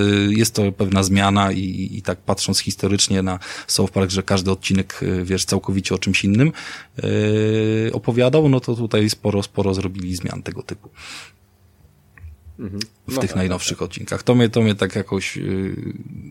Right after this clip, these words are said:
Speaker 1: zaciekawiło dosyć, ale w sumie jest to nawet ciekawsze, bo bardziej, wiesz, potrafią głębiej gdzieś tam te fabuły ro-, rozorać i, i, i zbudować fajniejszy klimat dzięki temu, no. No, ale mniejsza o to, no, South Parka każdy zna, jedni lubią, drudzy nienawidzą, whatever, idziemy dalej.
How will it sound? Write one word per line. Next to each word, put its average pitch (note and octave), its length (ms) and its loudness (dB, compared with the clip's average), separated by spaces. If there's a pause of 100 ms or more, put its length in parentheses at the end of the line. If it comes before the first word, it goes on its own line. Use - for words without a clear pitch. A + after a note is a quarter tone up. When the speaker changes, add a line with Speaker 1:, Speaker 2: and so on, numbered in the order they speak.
(100)
Speaker 1:
zaciekawiło G#2 640 0
dosyć, - 360 -6
ale G3+ 160 2
w - 40 -8
sumie G3+ 220 4
jest G3 180 4
to G3 80 2
nawet F#3 240 2
ciekawsze, F3 400 0
bo A#2+ 120 2
bardziej, A#2+ 320 2
wiesz, A2+ 180 2
potrafią A2+ 440 -2
głębiej A2 320 2
gdzieś G2+ 160 -2
tam G2+ 160 -2
te G2 100 -6
fabuły G2+ 380 -2 (400)
ro-, G2 640 0
rozorać G#2+ 580 4
i, G#2+ 40 -2 (360)
i, G2 320 -6
i G2 40 -4
zbudować G2 500 -2
fajniejszy F#2+ 420 -2
klimat F2+ 480 -8
dzięki F#2 280 -10
temu, A2 200 -16 (120)
no. G#2+ 120 -16 (480)
No, F#3 80 2
ale E3 140 8
mniejsza D3+ 300 6
o G2 80 4
to, F#2 120 -6
no, G2 100 -4
South G#2+ 180 -4
Parka G#2 260 -4
każdy G2 320 -2
zna, G2 320 0
jedni F#2 260 -2
lubią, G2 260 -8
drudzy G2 300 -14
nienawidzą, F#2 520 -10
whatever, F#2 440 -10
idziemy F#2 300 -4
dalej. F#2 240 -6